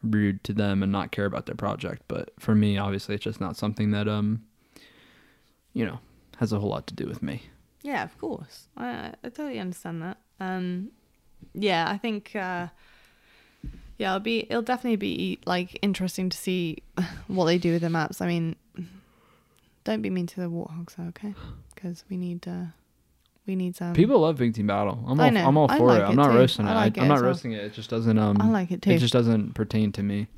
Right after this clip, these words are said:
Speaker 1: as
Speaker 2: No,
Speaker 1: much.
Speaker 2: of course it doesn't, 'cause you, you're, you know, you're, it, it's different. It's
Speaker 1: Competitive.
Speaker 2: different for you. It's a career.
Speaker 1: Mm-hmm.
Speaker 2: Um, yeah, I, I'm, I'm pleasantly surprised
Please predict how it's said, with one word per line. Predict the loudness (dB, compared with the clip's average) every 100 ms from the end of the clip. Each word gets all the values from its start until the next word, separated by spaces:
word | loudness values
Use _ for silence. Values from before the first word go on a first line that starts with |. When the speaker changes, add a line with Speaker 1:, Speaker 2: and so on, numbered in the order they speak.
| -6
Speaker 1:
as |
Speaker 2:
No, | -2
Speaker 1:
much. | -2
Speaker 2:
of | 2
course | 2 2
it | 0
doesn't, | -2 -4 -6
'cause | -2
you, | -2
you're, | 0 2 2 2 -2 -4
you | -2
know, | 0 -2 -6 _
you're, | -6 -6 -6
it, | -8 -8 -10 -16 -6
it's | -6 -4
different. | -4 0 0 0
It's | -2
Speaker 1:
Competitive. | -2
Speaker 2:
different | -2 -2 -4
for |
you. | -4
It's | -4
a |
career. | -2 2 4
Speaker 1:
Mm-hmm. | 2 -2 -10 _ 0
Speaker 2:
Um, | 2 0 -2 -6 0
yeah, | 4 4 4
I, | 0 2 2
I'm, | 2 0
I'm | 0 0
pleasantly | 0 0 0 -2
surprised | -6 -4 -2 -2 -6 -12